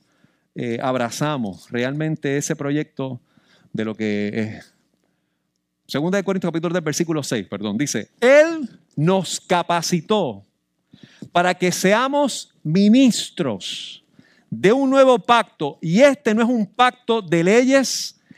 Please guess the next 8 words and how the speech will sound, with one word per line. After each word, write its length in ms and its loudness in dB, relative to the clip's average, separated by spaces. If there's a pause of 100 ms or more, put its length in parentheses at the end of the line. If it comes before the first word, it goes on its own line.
(120)
sino 420 4
del 140 6
Espíritu. 840 0 (640)
El 160 2
antiguo 680 2
pacto 400 2
escrito 800 0 (1800)
rectamina, 920 2